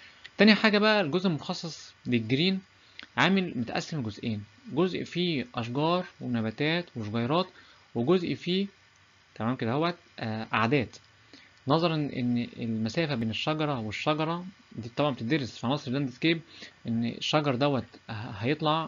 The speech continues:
vertical وبعد كده هيفرش هوريزونتال، تمام؟ فبالتالي، آه، قطر الشجره كبير، فبالتالي بحط ما بين كل شجره والتانيه، آه، قعدات،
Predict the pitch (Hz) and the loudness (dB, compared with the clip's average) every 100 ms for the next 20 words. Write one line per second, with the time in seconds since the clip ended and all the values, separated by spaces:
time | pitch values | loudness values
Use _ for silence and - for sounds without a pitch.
0 | - 127 151 151 160 120 123 143 127 156 | -4 -4 -4 -4 -4 -2 -4 -4 -2 -4
1 | 156 156 - 110 110 160 156 165 165 - | -2 -4 -2 -4 -2 -4 -2 -4 -4 -16
2 | - - - - - 110 151 175 - 117 | -20 -20 -20 -20 -4 0 2 0 -2 -4
3 | 110 165 180 185 - - 120 117 - - | 2 2 4 2 0 -4 -6 -6 -6 -4
4 | 180 147 - - 175 180 185 175 - 135 | 0 0 0 -2 0 0 0 -2 0 2
5 | 156 101 - - - - - 110 - 165 | 2 0 -6 -20 -20 -18 -6 -6 2 4
6 | 170 185 - - 170 139 147 151 151 - | 4 2 0 -4 -2 -2 -2 -2 -2 -2
7 | 151 131 117 151 160 160 151 - - 117 | 0 -2 -2 -2 -2 -2 -6 -12 -12 -6
8 | 110 113 123 - 123 - 113 110 160 180 | -4 -4 -6 -8 -10 0 2 6 6 4